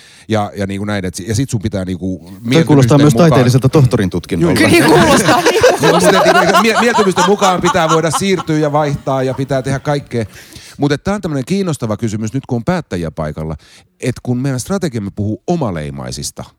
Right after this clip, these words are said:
Speaker 1: kaupunginosista, niin me ollaan niinku mietitty tätä myös sillä ajatuksella, et sit meidän ei tarvitse työntää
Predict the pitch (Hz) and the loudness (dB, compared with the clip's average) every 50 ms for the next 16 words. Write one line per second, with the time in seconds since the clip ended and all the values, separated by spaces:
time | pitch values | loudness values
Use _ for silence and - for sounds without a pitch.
0 | _ _ - 87 78 71 64 65 52 53 53 - - - - - - - - - | _ _ -8 -8 -8 -8 -10 -12 -16 -18 -20 -20 -20 -18 -18 -18 -18 -18 -20 -20
1 | _ _ _ _ _ _ _ _ _ - - 135 175 214 226 214 170 120 110 104 | _ _ _ _ _ _ _ _ _ -8 -4 -4 -2 -2 -2 -4 -6 -6 -6 -6
2 | 107 123 131 123 117 - - 123 131 139 156 160 135 - - 196 190 147 104 90 | -6 -6 -6 -6 -8 -10 -10 -8 -8 -6 -4 -6 -6 -6 -6 -6 -4 -4 -4 -6
3 | 82 78 - 85 78 - - 92 87 90 85 80 - _ _ _ _ _ _ _ | -8 -8 -10 -10 -12 -8 -8 -8 -6 -6 -8 -10 -12 _ _ _ _ _ _ _
4 | - 123 - 190 180 - 190 180 165 175 175 160 - 156 147 160 - - 185 170 | -8 -6 -6 -8 -8 -6 -6 -6 -6 -6 -6 -6 -6 -6 -6 -6 -4 -4 -4 -4
5 | 135 - 123 | -4 -6 -8